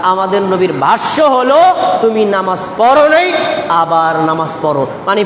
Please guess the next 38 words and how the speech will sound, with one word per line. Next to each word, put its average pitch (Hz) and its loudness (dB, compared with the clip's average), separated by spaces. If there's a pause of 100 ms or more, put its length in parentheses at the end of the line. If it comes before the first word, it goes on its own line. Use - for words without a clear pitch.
(120)
পুরো 339 4
নামাজটাকে 285 0
তিনি 320 -2
বাতিল 254 0
করছেন। 175 -4 (380)
একথা 294 0
বলেন 294 0
নাই, 214 0 (280)
সাহাবী, 190 0
নামাজটা 185 -4
সুন্দর 202 -2
হয়েছে, 190 0 (300)
রুকুটা 190 0
ভালো 160 0
মতো 156 -4
হয় 131 -2
নাই, 131 -4 (500)
সামনে 247 0
থেকে 294 -2
রুকু 285 0
ঠিক 254 -2
মতো 233 0
করবা। 180 -4 (680)
নামাজটা 294 0
হইছে, 196 0 (240)
কিন্তু 254 0
নামাজটা 240 -2
সুন্দর 277 0
হয় 254 0
নাই, 254 0 (240)
সামনে 262 -2
থেকে 262 -4
সেজদা 254 -2
সুন্দর 247 0
মতো 214 -2
করবা। 180 -2 (360)
নামাজটা 320 2
হইছে, 262 0